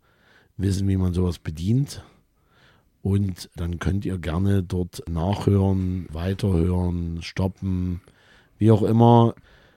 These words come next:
Also nutzt einfach die Möglichkeiten, die da sind. Auch ist die Möglichkeit gegeben, dass ihr das, äh, offline runterziehen könnt,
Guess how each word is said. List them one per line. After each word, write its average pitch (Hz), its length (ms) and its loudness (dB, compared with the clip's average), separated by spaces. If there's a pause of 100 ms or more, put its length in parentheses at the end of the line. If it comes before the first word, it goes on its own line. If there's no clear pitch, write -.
(280)
Also 95 180 0
nutzt 123 400 4
einfach 117 480 2
die 107 140 -2
Möglichkeiten, 104 680 0
die 92 120 0
da 92 240 0
sind. 95 200 0
Auch 92 400 -2
ist 90 340 -8
die 90 60 -4
Möglichkeit 92 520 -2
gegeben, 87 480 -4
dass 82 200 -4
ihr 85 80 -6
das, 82 300 -8
äh, 82 160 -10
offline 107 500 -2
runterziehen 98 840 -2
könnt, 107 440 -2